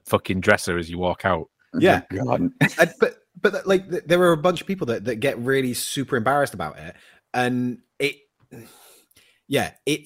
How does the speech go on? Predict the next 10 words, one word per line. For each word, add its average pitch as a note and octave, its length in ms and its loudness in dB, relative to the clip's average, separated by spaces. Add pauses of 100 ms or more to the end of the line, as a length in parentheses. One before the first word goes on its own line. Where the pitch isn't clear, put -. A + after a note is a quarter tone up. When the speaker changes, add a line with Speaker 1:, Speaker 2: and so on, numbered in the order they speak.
Speaker 2:
it's C#3 160 -2
hard D3 320 4 (120)
<laughs> - 100 -20
to, A#2 540 0 (120)
<laughs> - 100 -20 (640)
s-, - 160 0 (580)
sorry, D3 220 6
I, C#3+ 260 6
I E3+ 100 8
had, F#3+ 240 4